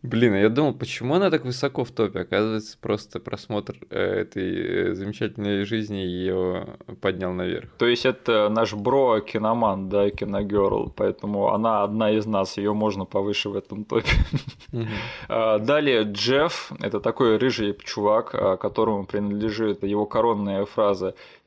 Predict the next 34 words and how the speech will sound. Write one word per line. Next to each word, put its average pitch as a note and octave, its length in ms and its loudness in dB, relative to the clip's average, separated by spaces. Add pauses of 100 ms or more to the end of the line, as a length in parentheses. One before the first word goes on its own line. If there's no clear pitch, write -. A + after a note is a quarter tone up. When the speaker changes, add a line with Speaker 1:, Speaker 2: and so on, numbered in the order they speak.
Speaker 2:
«Кевин, G#2 340 0
ты A#2 160 -4
кошмарный A#2+ 880 -2
тип». - 240 -12 (180)
<laughs> - 600 0 (920)
А, A2+ 220 2
по-моему, C3 840 2
он A#2+ 140 2
больше C#3+ 300 0
ничем A#2+ 400 0
не A2+ 160 0
запоминается, A#2 680 0
кроме A2 220 0
того, A2 240 2
что G#2+ 220 -2
я G2+ 180 4
знаю, A#2+ 240 2
что - 260 -2
это G#2+ 300 2
один A2 240 2
и G#2+ 40 0
тот A2+ 200 0
же G#2 100 2
актер, A#2+ 240 2
который G2+ 380 0
снимался G#2 560 0
потом G2+ 360 0
в - 40 -20
фильме G#2 360 0
«Чуваки» G2+ 640 0
с, - 200 -12
э, - 200 -2
Дэвидом G2 380 -4
Сауэй. - 220 -6